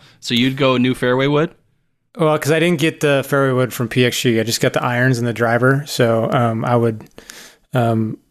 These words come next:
Speaker 2: yeah, I'm still using my old kinda Cobra like you. I got a, a mixed bag, but, um, not as mixed. <laughs> But, um, yeah, so I, I would upgrade that, that fairwood wood that I've been using for a long time. I think that head's about to come off.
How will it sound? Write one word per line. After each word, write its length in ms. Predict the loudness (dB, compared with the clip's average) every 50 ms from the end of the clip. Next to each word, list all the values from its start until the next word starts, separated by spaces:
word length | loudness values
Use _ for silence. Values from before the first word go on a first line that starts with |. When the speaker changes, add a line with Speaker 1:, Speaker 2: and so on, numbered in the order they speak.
| _ _ -2
Speaker 2:
yeah, 160 | 0 0 0
I'm 80 | 0 -2
still 180 | -2 0 0 2
using 540 | 2 2 2 0 0 0 0 0 -2 -2 -2
my 160 | 0 0 2
old 380 | 2 2 2 0 -2 -4 -4 -2
kinda 220 | 0 0 0 0
Cobra 400 | 0 0 0 0 2 2 0 0
like 200 | 0 -2 -2 -2
you. 160 | -2 0 0 2
I 80 | 2
got 200 | 2 2 2 2
a, 260 | 2 0 -2 -4 -8 -16 -12 _ -2
a 40 |
mixed 300 | 0 0 0 0 -2 -2
bag, 320 | -4 -2 0 0 0 0 0
but, 260 | -2 -2 -2 -2 -2
um, 380 | -2 0 0 -2 -2 -4 -6 -8 -4 -4
not 120 | -2 0
as 220 | 0 0 0 0 -2
mixed. 400 | -2 -4 -4 -6 -6 -10 -12 -14 -12 -10 -8 -8 -6 -4 -4 -2 -2 -2
<laughs> 0 | -2 -2 -2 -2 0
But, 260 | 0 0 0 -2 -6 -10 -12 -12 -12 -10 _ -2
um, 480 | 0 0 0 0 0 0 0 0 0 0
yeah, 240 | 0 0 -2 -4 -8
so 220 | -4 0 2 2 2
I, 100 | 0 0 0
I 80 | 0
would 320 | 0 2 0 -2 -4 -12 -20 -20 -20 -20 -20 -20 _ _ _ _ _ -4
upgrade 520 | -4 -4 -2 -2 -2 0 0 0 0 0
that, 260 | 0 0 0 -2 -2 0
that 380 | 0 0 0 -2 -4 -8 _ _ _
fairwood 420 | _ -4 0 0 0 2 0 -2 -2
wood 320 | -2 -4 -4 -4 -8 -8 -2
that 100 | 0 0
I've 80 | 2 2
been 80 | 2 2
using 200 | 2 0 0 -2
for 140 | -2 0 0
a 60 | 2 2
long 200 | 2 2 0 0
time. 260 | 0 -2 -2 0 0
I 40 | 0
think 220 | 0 0 -2 0 0
that 240 | -2 -2 -2 -4 -6
head's 420 | -6 -4 -2 0 0 0 0 0
about 200 | -2 -2 -2 -2
to 60 | -4
come 220 | -4 -4 -2 -2 -4
off. 640 | -6 -10 -12 -16 -18 -20 -18 -14 -12 -12 -12 -12